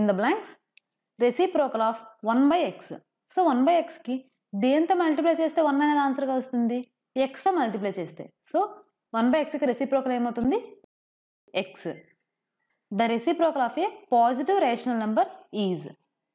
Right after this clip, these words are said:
ఏమవుతుంది? వన్ by A అవుతుంది. Is eight by nine the multiplicative inverse of minus one and one by eight? Why or why? ఇక్కడ చూడండి, minus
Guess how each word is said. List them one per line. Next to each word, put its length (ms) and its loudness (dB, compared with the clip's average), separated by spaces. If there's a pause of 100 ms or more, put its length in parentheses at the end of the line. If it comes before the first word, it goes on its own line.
(220)
ఏమవుతుంది? 420 0 (280)
వన్ 240 0
by 100 2 (380)
A 40 4 (140)
అవుతుంది. 420 -8 (1200)
Is 200 4 (440)
eight 200 2
by 140 4
nine 180 0 (300)
the 120 2
multiplicative 540 0
inverse 320 0
of 80 0 (400)
minus 300 0 (100)
one 160 0
and 80 -6 (320)
one 180 0
by 80 2 (100)
eight? 140 -10 (320)
Why 120 2 (420)
or 60 -8 (100)
why? 80 -16 (560)
ఇక్కడ 220 -2
చూడండి, 280 -2 (600)
minus 300 2